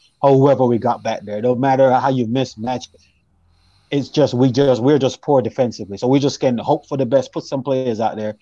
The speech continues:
hope for the best. Whether it's Bellerin, whether it's Cedric, whether it's Niles, whoever is out there, they just have to fight for the cause. We wanna see the fight, just like we saw yesterday. We haven't seen it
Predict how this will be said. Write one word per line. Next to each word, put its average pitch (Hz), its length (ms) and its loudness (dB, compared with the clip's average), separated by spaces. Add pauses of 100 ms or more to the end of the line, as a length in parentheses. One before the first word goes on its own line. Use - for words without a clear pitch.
(220)
hope 135 200 -2
for - 80 -6
the 123 80 0
best. 107 220 -4
Whether 117 220 2
it's 104 100 0
Bellerin, 143 500 2
whether 110 180 -4
it's - 140 -16
Cedric, 139 380 0 (380)
whether 131 200 4
it's 127 160 0
Niles, 143 540 4
whoever 151 400 0
is 135 140 0
out 139 200 2
there, 104 120 -12
they 113 100 -8
just 156 220 -8
have 147 180 0
to 143 260 0 (400)
fight - 280 0
for 143 100 -4
the 127 60 -2
cause. 123 340 0
We 107 60 -8
wanna 143 200 -4
see 147 160 -4
the 123 80 -4
fight, 120 300 -2
just 127 200 -12
like 127 160 -2
we 123 100 -10
saw 123 220 0
yesterday. 113 440 -4
We 104 140 -6
haven't 139 300 -2
seen 143 340 -4
it 113 120 -4